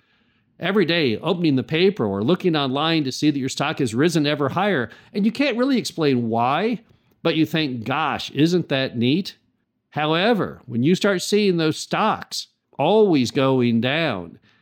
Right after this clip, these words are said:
every day, no matter what happens, that euphoria quickly turns into sadness and panic.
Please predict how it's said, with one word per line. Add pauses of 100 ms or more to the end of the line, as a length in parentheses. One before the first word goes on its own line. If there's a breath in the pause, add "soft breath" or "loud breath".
(140)
every
day,
no
matter
what
happens, (560)
that
euphoria (200)
quickly (160)
turns
into
sadness
and
panic.